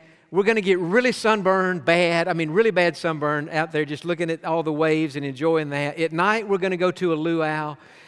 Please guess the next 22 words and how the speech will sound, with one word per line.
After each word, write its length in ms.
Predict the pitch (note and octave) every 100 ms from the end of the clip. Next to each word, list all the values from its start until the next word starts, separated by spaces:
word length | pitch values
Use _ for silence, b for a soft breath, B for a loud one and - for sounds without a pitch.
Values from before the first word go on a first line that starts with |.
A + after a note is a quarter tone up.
| B
and 160 | - F3
then 100 | G#3
we're 120 | B3+
gonna 180 | C#4 B3+
do 160 | A3 G#3+
that 320 | G3 F#3+ -
for 160 | -
thirty 760 | C#3+ - - A3+ A3 A3+ A3 G#3
days, 760 | E3 E3+ D#3+ B2+ A2 G#2+ - -
thirty 680 | - - A#3 B3 B3+ A#3+ A#3 - _
sunburns, 840 | - - G#3 F3 C#3+ C3+ B2 A#2 -
thirty 360 | A3+ A#3+ A#3
luaus. 720 | G#3+ G#3 G#3 D3+ B2+ G#2 A2+
We're 80 | F3
gonna 200 | F3 F3+
gain 260 | D#3+ D#3 C#3+
thirty 260 | G#3 A3+
pounds 560 | A#3+ G3 E3 C3 B2 A#2+
while 220 | C3+ B2
we're 140 | C#3 C3
out 260 | B2+ C3+
there. 200 | B2 A#2